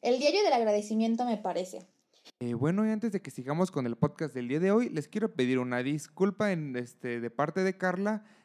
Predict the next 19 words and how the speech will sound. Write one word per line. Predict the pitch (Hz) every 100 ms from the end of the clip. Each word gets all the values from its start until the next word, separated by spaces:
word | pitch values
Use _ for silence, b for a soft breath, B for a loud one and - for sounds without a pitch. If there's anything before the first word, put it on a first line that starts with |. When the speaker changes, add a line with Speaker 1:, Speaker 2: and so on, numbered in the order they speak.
| -
Speaker 2:
ya | 185
que | 202
en | 226
un | 233
momento | 226 220 226 226
van | 208
a |
escuchar | 208 180 190 180
que | 196
dice | 190 175
que | 135
la | 123 -
persona | 131 151 196 208
que | 170
hizo | 156 165
el | 196
libro | 190 190 214 226 B B
es | 190 - -
escritora | 175 - 127 151 160 185